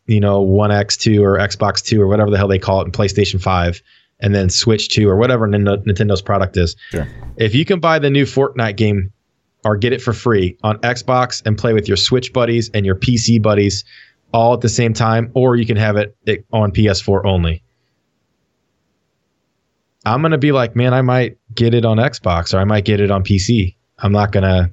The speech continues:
Speaker 1: snag it up on PlayStation." I don't know, man.
Speaker 2: I, I,
Speaker 1: I hear
Speaker 2: s-,
Speaker 1: I
Speaker 2: yeah, the gamers are gonna profit from it. Like, we would love that as a community to no longer have to be like, "Oh, what do you, oh, you play Call of Duty two? Cool. Oh, what console? Oh,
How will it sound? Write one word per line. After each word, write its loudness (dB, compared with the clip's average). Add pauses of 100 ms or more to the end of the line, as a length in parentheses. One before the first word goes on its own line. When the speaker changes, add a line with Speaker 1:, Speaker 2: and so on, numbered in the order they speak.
(280)
Speaker 1:
snag -2
it 2
up -2
on 0 (220)
PlayStation." -2 (1700)
I 2
don't 0
know, 2
man. 0 (400)
Speaker 2:
I, -2
I, 0
Speaker 1:
I 2
hear 2
Speaker 2:
s-, -6
Speaker 1:
I 0
Speaker 2:
yeah, 0
the 0
gamers -2
are 0
gonna 0
profit -6
from -8
it. -6
Like, -2 (140)
we 2
would 0
love 2
that 0
as -2
a -8
community -2
to -2
no 2
longer 2
have 0
to -8
be -2
like, 0
"Oh, 4
what 2
do -2
you, -4 (180)
oh, 0
you 0
play 0
Call 0
of -2
Duty 0
two? -2
Cool. 0
Oh, 2
what -2
console? -2
Oh, 0